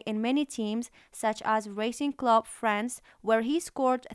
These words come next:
three goals in spite of being in the defense, uh, F C Toulouse and I C Ajaccio. In two thousand fourteen,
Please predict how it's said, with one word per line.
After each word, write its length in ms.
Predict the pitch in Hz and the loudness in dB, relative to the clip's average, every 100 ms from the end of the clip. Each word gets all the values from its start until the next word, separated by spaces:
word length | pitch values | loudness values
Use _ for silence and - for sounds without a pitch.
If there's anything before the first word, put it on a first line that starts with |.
| - | -6
three 240 | 247 285 | -2 0
goals 400 | 226 233 226 226 | 0 0 0 0
in 100 | 214 | -4
spite 300 | 208 233 226 | -6 -4 -4
of 160 | 214 214 | -4 -4
being 160 | 208 | -4
in 100 | 196 | -4
the 100 | 190 | -4
defense, 640 | 180 247 233 180 131 - - - - - - | -4 -4 -4 -4 -6 -8 -14 -20 -20 -10 -2
uh, 540 | 214 214 214 214 208 - _ | 2 4 4 2 0 -2 _
F 240 | 247 294 - | 4 4 2
C 220 | - 285 | -2 -2
Toulouse 540 | - 269 226 220 240 - | 0 0 0 0 -2 -4
and 240 | 214 208 - | -4 -4 2
I 180 | 226 240 | 2 2
C 260 | - 233 - | -4 -6 -4
Ajaccio. 640 | 202 185 185 - - 156 - - - - | -2 -2 -2 -6 -8 -10 -12 -20 -20 -8
In 140 | 240 254 | -4 -2
two 180 | 339 | -2
thousand 380 | 339 349 330 302 | 2 4 4 -2
fourteen, 640 | - 302 294 - 247 208 | -4 -4 -4 -4 -6 -4